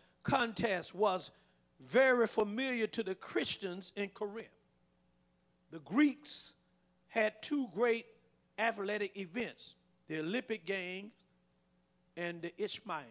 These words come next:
Games, which were held at the city of Corinth every two years. And every participant in these games had to take an oath that they had been training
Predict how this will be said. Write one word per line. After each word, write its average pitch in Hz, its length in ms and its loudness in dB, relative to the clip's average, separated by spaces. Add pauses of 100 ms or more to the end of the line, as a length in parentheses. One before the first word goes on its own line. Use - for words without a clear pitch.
(420)
Games, 143 560 -6 (440)
which 202 260 0
were 185 400 2 (280)
held 214 680 4
at 202 200 -2
the 180 100 -6
city 196 580 -6
of 185 140 -8
Corinth 190 460 -4 (160)
every 214 260 0
two 214 260 -14
years. 196 300 -14 (1200)
And 175 220 -10
every 269 340 0
participant 208 1040 -4 (260)
in 180 160 -6
these 214 260 -2
games 196 460 -4
had 196 440 0
to 180 60 -10
take - 280 -4
an 165 220 -6
oath 226 300 2 (260)
that 170 160 -4
they 202 140 4
had 165 440 -4
been 170 240 -4
training 208 1040 -10